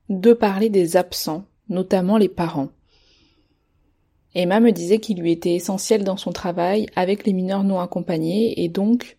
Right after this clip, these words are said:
de penser tout le travail qu'elle met en place pour à chaque fois amener une réflexion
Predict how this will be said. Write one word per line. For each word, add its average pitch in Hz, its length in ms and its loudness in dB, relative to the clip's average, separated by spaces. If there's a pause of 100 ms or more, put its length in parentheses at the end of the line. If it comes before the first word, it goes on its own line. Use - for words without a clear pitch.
(120)
de 185 160 6
penser 202 680 0 (300)
tout 254 120 0
le 247 60 2
travail 220 420 2
qu'elle 202 180 0
met 208 120 2
en 180 120 -2
place - 760 0 (320)
pour 180 160 0
à 190 80 2
chaque 196 180 -2
fois 240 180 2
amener 196 340 2
une 190 120 2
réflexion 202 960 -2